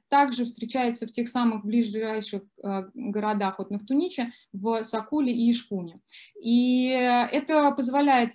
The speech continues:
а, эм, локализовать, э, царство где-то вот в этой области, неподалёку от, а, м, Нахтунича, а, возможно, также в области гор Майя.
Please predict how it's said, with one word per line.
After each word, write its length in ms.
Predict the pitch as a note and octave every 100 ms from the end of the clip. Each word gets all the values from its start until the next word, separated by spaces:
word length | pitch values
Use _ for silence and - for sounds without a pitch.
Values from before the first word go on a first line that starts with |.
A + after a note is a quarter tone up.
| A3+
а, 680 | A3+ A3+ A3 G#3+ G#3+ G#3 G3+ - _ -
эм, 840 | - G#3+ G#3+ G#3+ G#3 G#3 G#3 G3+ G3 _ - _ -
локализовать, 960 | A#3 A#3+ B3 A#3+ B3+ D#4 F#4 - -
э, 320 | A#3+ A3+ A3 G#3+
царство 500 | - D#4 D4+ A#3+ A#3
где-то 500 | A3 A#3 B3+ B3 A#3+ - _
вот 240 | G#3 A#3
в 80 | G#3+
этой 220 | B3 B3+
области, 560 | B3 B3 G#3+ F#3 F#3 -
неподалёку 600 | G3+ G3 G#3+ A3 G3 G3
от, 180 | F#3+ F#3 - - G3
а, 440 | F#3+ F#3+ F#3+ F#3+ - _ _ _
м, 300 | G3 G3 G3
Нахтунича, 960 | F#3+ F#3+ G#3+ G#3 C4 D#4 G4+ C#4+ B3 - _ -
а, 240 | G#3 G#3
возможно, 680 | G#3 A3 B3 D4+ C4+ A#3+ A#3
также 360 | B3 B3+ A#3 A#3
в 520 | G3 G3 A3 A3 G#3+
области 440 | A3 A#3 A3 -
гор 280 | G#3 G#3 A3+
Майя. 400 | A3 G3 E3+ E3+